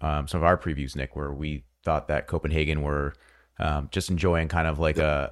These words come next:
Speaker 1: a, a, you know, a, a lucky streak there, and, and, you know, the results weren't real, but we are obviously wrong. Here they are in the round of sixteen. If you're still of the belief that you think City are gonna run away with this one, I think you can do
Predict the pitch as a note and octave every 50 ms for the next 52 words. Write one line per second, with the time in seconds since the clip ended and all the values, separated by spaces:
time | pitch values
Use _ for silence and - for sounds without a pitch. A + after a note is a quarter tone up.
0 | - D2 D2+ D#2+ - - - E2 C2 - - - D2+ - - - E2 E2+ F2+ F2+
1 | - F2 E2 - - F#2 E2+ D#2+ - - E2 D#2+ D#2+ D#2 D#2 D#2 D#2 D2+ - D#2
2 | D2+ C2+ - - - - - D#2+ D2 C2 B1 - _ - F#2+ F2 F#2+ F2 F#2+ F#2
3 | D#2+ - - E2 F2 D#2+ - D2+ D#2+ D#2+ D#2 D2 D#2 F2+ - - - D#2+ D2 -
4 | F2 F2 E2 D#2+ D2+ D2+ D2+ - - D#2+ D2 D#2 D2 D2 D2+ D2+ D#2 E2 D#2 D2+
5 | D2 D2 D2 C#2+ D2 D2+ D2 C#2 C2+ C#2 C#2 C2+ C#2 - - A#1 - - - -
6 | - G#2 F#2+ F2+ E2+ E2 - _ _ - - - - - - - - - - _
7 | _ _ _ _ _ - B2 G2+ A#2 A#2+ A2+ - - B2 B2 A#2+ A#2 G#2+ G#2+ F#2+
8 | F2+ - G2 E2 G2 F#2+ F#2+ F#2+ F#2 F2+ - - F2+ F2 - - - F#2 - F#2
9 | F2+ - - - E2+ E2+ E2+ E2+ E2+ E2 E2 E2+ E2 D#2+ D#2+ D#2 D#2+ D#2 D#2 D#2
10 | E2 D#2+ - - E2+ D#2+ D#2 D#2 D2+ - D2+ - G#2 G2 F2 F#2+ - G#2 F#2+ E2+
11 | - F2 E2+ E2+ E2+ E2+ E2 E2 E2 A1+